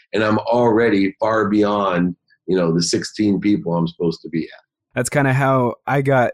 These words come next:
Speaker 2: into your content too. There's, there's two specific people who introduced me to, to what you do, uh, who are total loyal followers of yours, consume every single podcast episode, and, and they're who introduced me. And then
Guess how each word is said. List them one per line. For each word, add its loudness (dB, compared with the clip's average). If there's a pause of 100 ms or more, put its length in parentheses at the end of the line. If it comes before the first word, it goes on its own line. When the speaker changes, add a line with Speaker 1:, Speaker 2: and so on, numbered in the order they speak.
Speaker 2:
into 0
your 2
content -4
too. -2
There's, -2
there's -2
two 2 (300)
specific -2
people 0
who 0
introduced -2
me 2
to, -2
to -4
what 0
you 0
do, 2 (500)
uh, 0
who 0
are 2 (100)
total 2
loyal 2
followers 2
of -2
yours, 0
consume -2
every 0
single -2
podcast -4
episode, -4 (460)
and, -2
and -2
they're 2
who -2
introduced -2
me. -2
And -2
then 0